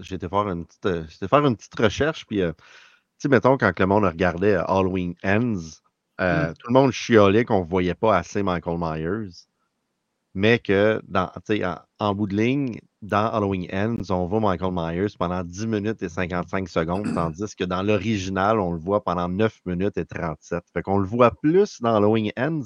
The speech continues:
Speaker 1: mais le, le, l'impact de Michael Myers est moins fort. Fait que c'est fou
Speaker 2: Mhm.
Speaker 1: comment que Carpenter a réussi à nous faire, tu sais, comme,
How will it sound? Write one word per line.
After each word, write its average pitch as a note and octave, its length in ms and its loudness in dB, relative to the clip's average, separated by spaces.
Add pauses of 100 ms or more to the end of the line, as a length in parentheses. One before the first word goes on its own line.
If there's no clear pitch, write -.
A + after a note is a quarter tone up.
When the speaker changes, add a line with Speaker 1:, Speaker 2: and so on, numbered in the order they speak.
(460)
Speaker 1:
mais G#2+ 280 2 (160)
le, G2+ 160 0
le, G2 180 -4
l'impact C3+ 1000 -6 (140)
de G2 100 0
Michael F#2+ 400 0
Myers G#2 380 0 (100)
est G#2 100 -4
moins A2 400 0
fort. G2+ 580 -4
Fait F#2+ 120 -8
que - 80 -18
c'est D3+ 120 -4
fou C#3+ 180 0
Speaker 2:
Mhm. C#3+ 100 2
Speaker 1:
comment A2 260 -2
que G#2+ 220 0 (380)
Carpenter G#2+ 520 2
a B2 240 2
réussi B2 760 -4 (680)
à F2+ 220 0
nous F#2+ 180 -4
faire, G#2+ 520 0 (560)
tu C3 80 -4
sais, B2+ 40 -6
comme, F2+ 280 -4